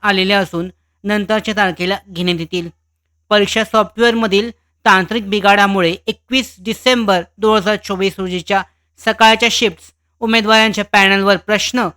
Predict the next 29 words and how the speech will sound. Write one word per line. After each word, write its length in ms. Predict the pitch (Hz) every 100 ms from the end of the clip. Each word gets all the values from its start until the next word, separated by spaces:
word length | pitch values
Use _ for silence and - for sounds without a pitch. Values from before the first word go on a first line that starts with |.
| _ _
आणि 140 | 220
उत्तरांचे 580 | 220 196 233 220 214 214
पर्याय 460 | - 208 196 196 185 -
प्रदर्शित 380 | 214 214 214 202
करताना 440 | 220 208 202 196 180 - _ -
अनियमितता 760 | 233 214 208 202 202 - 208 175 _ _ _
झाल्याची 440 | 202 202 202 214
तक्रार 380 | 196 185 190 185
आली 260 | 180 165 175
आहे. 300 | 170 165 170 - _ _ _
त्यामुळे 300 | 190 190 202
परीक्षेच्या 600 | 196 220 226 - 220 240 -
अखंडतेचे 760 | 202 - 220 220 220 226 226 190 - _ -
रक्षण 380 | 220 220 233 226
करण्यासाठी 680 | 226 220 190 196 190 214 - _ _
दोन्ही 420 | 196 214 220 247
शिफ्ट्स 400 | 220 214 185 _ _ _ 214
रद्द 240 | 220 196
करण्यात 380 | 214 208 202 196 -
आले 220 | 208 196
आहेत. 300 | 190 185 175 - _ _ _ _ 175
बँकेच्या 640 | 196 202 180 220 - 208 226 _ _ -
दिनांक 320 | 226 240 240
बावीस 640 | 220 185 180 196 220 - 202
व 60 |
तेवीस 500 | 208 - 214 220 202
डिसेंबर 460 | 226 - 240 226 226
दोन 220 | 196 220
हजार 180 | 196 196